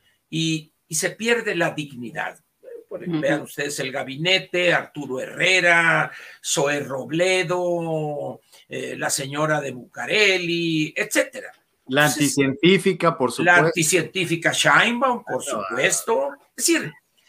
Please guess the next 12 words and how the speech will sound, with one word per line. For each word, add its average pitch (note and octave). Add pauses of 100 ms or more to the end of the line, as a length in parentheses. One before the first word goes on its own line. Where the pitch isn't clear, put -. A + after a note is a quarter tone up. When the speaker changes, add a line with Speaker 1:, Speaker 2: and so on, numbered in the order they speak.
(180)
Speaker 1:
se -
desdibujan, E3+ (420)
se -
pierden. F#3
Ve F#3
uno F3
a D3
Mario D#3
Delgado, D3
a -
Ricardo D#3
Monreal, E3